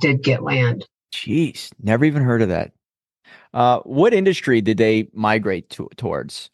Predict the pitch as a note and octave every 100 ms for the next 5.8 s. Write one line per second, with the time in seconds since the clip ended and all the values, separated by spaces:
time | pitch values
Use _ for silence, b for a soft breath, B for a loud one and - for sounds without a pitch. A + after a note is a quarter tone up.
0 | - G#2 G2+ F#2+ F#2+ - G#2+ C3+ B2+ B2
1 | A2+ A2 G2 _ b b _ B2+ A#2+ A#2+
2 | A#2 A#2+ A2+ A#2+ A2+ A#2 A2+ A2+ A2 A#2
3 | G#2 A2+ G#2+ A#2+ A2 G2+ G#2 G2+ B2+ A#2
4 | A#2 B2+ A#2+ - A2+ A#2+ B2 A#2+ A2+ A2+
5 | A2 G#2 - D#3+ D3+ B2 A2